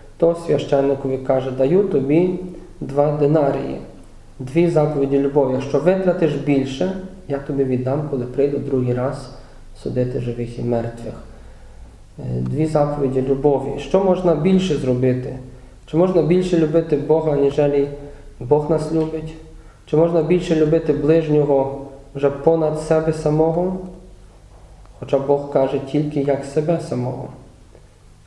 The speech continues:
Але Господь каже: "Навіть якщо тобі вдасться більше, я тобі віддам". Як багато треба, кохані, нас старатись, щоб зробити добрий вчинок.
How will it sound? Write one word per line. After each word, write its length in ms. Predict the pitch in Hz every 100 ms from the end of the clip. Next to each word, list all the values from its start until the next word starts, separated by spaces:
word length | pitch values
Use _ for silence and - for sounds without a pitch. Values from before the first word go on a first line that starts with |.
| -
Але 200 | 151 151
Господь 500 | 156 151 160 156 156
каже: 240 | 147 143
"Навіть 440 | 127 147 196 214
якщо 300 | 165 147 -
тобі 260 | 165 156 131
вдасться 520 | 127 131 151 151 -
більше, 540 | 127 127 120 123 - - - - - - - - - -
я 120 | 139
тобі 240 | 139 127 127
віддам". 380 | 131 127 - - - - - - - - - - - - - - - - - - - - - -
Як 200 | 143 143
багато 360 | 139 185 190
треба, 480 | 170 165 165 143 143 -
кохані, 320 | 135 156 151
нас 220 | 147 143
старатись, 720 | - 135 117 180 180 135 123 - - - - -
щоб 280 | - - 131
зробити 420 | 123 135 160 156
добрий 340 | 147 147 147 143
вчинок. 500 | - 156 135 170